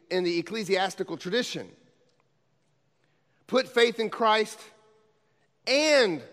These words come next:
all the sacraments. You are saved by the grace of God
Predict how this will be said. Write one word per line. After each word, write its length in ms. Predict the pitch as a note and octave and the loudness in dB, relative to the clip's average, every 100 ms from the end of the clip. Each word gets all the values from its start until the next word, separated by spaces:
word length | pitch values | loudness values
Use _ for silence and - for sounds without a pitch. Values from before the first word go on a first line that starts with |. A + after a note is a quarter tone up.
| - - | -20 -2
all 220 | F#3 F3 | 2 2
the 80 | E3+ | 0
sacraments. 840 | - - F#3+ F#3 D3+ A2+ - - - _ _ _ _ _ _ _ _ _ _ _ _ _ _ _ _ _ _ _ _ _ _ _ _ _ _ _ _ - | -2 -2 -2 -4 -6 -8 -14 -20 -20 _ _ _ _ _ _ _ _ _ _ _ _ _ _ _ _ _ _ _ _ _ _ _ _ _ _ _ _ -4
You 140 | F#3+ | 2
are 80 | G3+ | 4
saved 360 | G3 G#3+ G#3 F3 | 4 4 4 4
by 140 | F#3+ | 2
the 80 | F#3+ | 4
grace 280 | G3+ G#3 G3+ | 4 2 2
of 100 | F3 | 0
God 240 | G3 G3 | 4 2